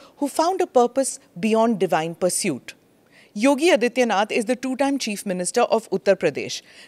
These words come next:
the state whose population is more than that of France, Germany, and U K combined. With a population of two hundred and thirty million, making up seventeen percent of India's population, U P would be the world's sixth largest country by population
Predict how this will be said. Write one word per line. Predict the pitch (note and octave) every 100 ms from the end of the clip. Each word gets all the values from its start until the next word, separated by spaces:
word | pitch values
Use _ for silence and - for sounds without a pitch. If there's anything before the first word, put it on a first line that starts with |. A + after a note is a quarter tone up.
| -
the | C4+
state | - E4 -
whose | D#4
population | - F#3+ G3 F#3 G3 B3 A#3+
is | G#3+ F#3+
more | G3 A3
than | B3 G#3+
that | E3 E3
of | E3+
France, | - A#3 C4 A#3+
Germany, | E3 F#3+ F3+ F#3 G3 -
and | F#3+ G#3
U | D3 D#3+
K | D#3 F#3
combined. | - G3+ F#3+ E3+ B2 - _ _ _ - - C4
With | E4+
a | -
population | F3 G#3+ F#3+ G3+ - B3
of | A#3 -
two | A#3+
hundred | A3+ G#3+ G#3+
and | A3+ -
thirty | B3 - C4 A#3
million, | F#3 F#3+ G#3 G#3 C#3 A#2+ _ _ -
making | D#3+ F3+ A3 G#3
up | G3+ -
seventeen | - F3 F#3 A#3 B3 C4+
percent | A#3+ A#3 A3+ A3+
of | G#3+
India's | G3+ G#3+ G#3+
population, | - G#3 A3+ A#3 A#3 C#4 C4+ - - -
U | F#3+ C4+
P | C#4 D4
would | G#3 G3+ F#3
be | G#3+
the | F#3+
world's | E3+ A3+ B3
sixth | - - D4+ - _
largest | - F#3+ A3+ E4 F4+ - -
country | E3 C#3 D3+
by | C#3+ C#3
population | - C#3+ D3 C#3+ D#3 - B3